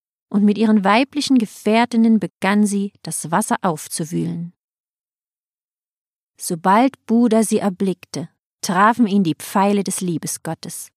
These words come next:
Als er sich selbst nicht mehr beherrschen konnte, wurde er ungeduldig im Wasser und dachte: „Diese Dame ist weit schöner als die himmlischen Mädchen. Nie zuvor erblickte ich eine solche Schönheit unter den himmlischen,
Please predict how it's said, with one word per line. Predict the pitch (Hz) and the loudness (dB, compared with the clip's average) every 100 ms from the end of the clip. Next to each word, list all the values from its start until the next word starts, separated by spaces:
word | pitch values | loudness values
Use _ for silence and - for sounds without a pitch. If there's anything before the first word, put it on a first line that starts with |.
| _ _ _ _ _ _ _ _ | _ _ _ _ _ _ _ _
Als | 190 208 | -2 0
er | 202 | 0
sich | 196 - | 0 -4
selbst | - 220 185 - - | -2 0 0 -4 -4
nicht | 220 - | -4 -2
mehr | 214 220 | 0 0
beherrschen | 180 185 202 - 220 | -2 0 0 0 -2
konnte, | - 226 226 240 _ _ _ _ _ | 0 0 0 -4 _ _ _ _ _
wurde | 185 202 175 | -2 0 2
er | 196 | 2
ungeduldig | 233 226 165 160 160 156 | 4 4 2 -2 -4 -4
im | 165 | -2
Wasser | 170 220 - | 0 0 -2
und | 170 - | -6 -2
dachte: | 196 202 - 226 226 _ _ _ _ _ _ _ _ _ _ _ _ _ - | -4 -4 -8 -10 -10 _ _ _ _ _ _ _ _ _ _ _ _ _ -14
„Diese | 165 151 151 - | -10 -8 -8 -6
Dame | 170 180 202 165 | -4 -2 -2 -2
ist | - - 180 175 | -6 -10 -12 -6
weit | 190 269 - | -4 -4 -6
schöner | - - 233 269 202 | -6 -2 0 0 0
als | - 196 - | -2 -6 -6
die | |
himmlischen | 175 214 254 208 - 190 | -2 0 0 0 -2 -2
Mädchen. | 220 247 - 170 165 _ _ _ _ _ _ _ - | -2 -6 -10 -12 -12 _ _ _ _ _ _ _ -8
Nie | 170 196 190 | 0 0 0
zuvor | - 196 - - 220 269 | -4 -6 -8 -6 -2 -2
erblickte | - 175 196 240 - 202 | -2 -4 -6 -8 -6 -8
ich | - | -6
eine | 190 190 | -4 -4
solche | - - - 233 294 - 220 | -4 -8 -6 -6 -6 -8 -8
Schönheit | - - - 285 262 185 185 | -6 -8 -6 -4 -4 -4 -6
unter | 185 180 | -6 -6
den | 180 180 | -4 -4
himmlischen, | 170 240 240 190 - 175 | -2 0 0 -2 -6 -10